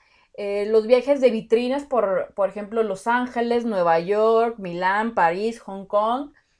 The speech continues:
Ferias especializadas como Ampic, Zapica, Tendencia Cero, que son nacionales, Inspira Mais,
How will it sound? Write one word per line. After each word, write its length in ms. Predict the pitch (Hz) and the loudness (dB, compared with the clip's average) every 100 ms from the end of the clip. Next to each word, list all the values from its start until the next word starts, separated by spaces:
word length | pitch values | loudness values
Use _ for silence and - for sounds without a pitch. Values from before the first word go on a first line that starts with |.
| _ | _
Ferias 420 | - 269 262 277 | 2 6 8 6
especializadas 920 | 285 - 233 233 208 208 226 240 311 | 2 -2 2 2 0 0 4 4 4
como 260 | - 269 208 | 0 -4 -2
Ampic, 380 | 185 185 233 - | -4 -4 -6 -4
Zapica, 800 | 285 226 - 240 - 262 269 269 | -4 -4 -4 -10 -2 2 2 2
Tendencia 500 | 208 196 202 202 208 | -2 -2 -6 -2 -4
Cero, 420 | 214 214 233 277 | 0 0 0 -2
que 80 | 247 | -6
son 180 | 208 202 | -10 -10
nacionales, 680 | 196 185 190 208 240 - | -8 -6 -2 0 0 -4
Inspira 400 | 220 - 185 180 | -10 -10 -4 -4
Mais, 600 | 175 190 208 226 277 285 | -2 0 2 2 0 -8